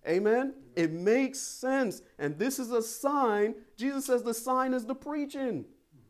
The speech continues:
Right? That's what he says. You're asking for a sign, but the sign is the preaching.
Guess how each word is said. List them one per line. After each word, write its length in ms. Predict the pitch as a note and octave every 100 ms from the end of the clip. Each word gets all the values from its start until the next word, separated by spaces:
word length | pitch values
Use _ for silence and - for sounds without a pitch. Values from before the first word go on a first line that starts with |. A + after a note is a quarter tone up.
| _ _ _ _
Right? 380 | C#3 G#3+ D4+ -
That's 200 | F4 F4
what 100 | F4+
he 100 | D#4+
says. 440 | D#4+ F4 F4 C#3 - -
You're 220 | B3 D4+
asking 340 | C#4+ C#4 C4+
for 160 | C4+ C4
a 40 |
sign, 380 | C4 D4 D#4 D4
but 160 | B3+ C4
the 80 | C4
sign 460 | - C#4+ C#4+ C#4
is 140 | C#4 B3
the 120 | C#4+
preaching. 840 | - - D#4+ D4+ D4+ C#4+ A#3 C3+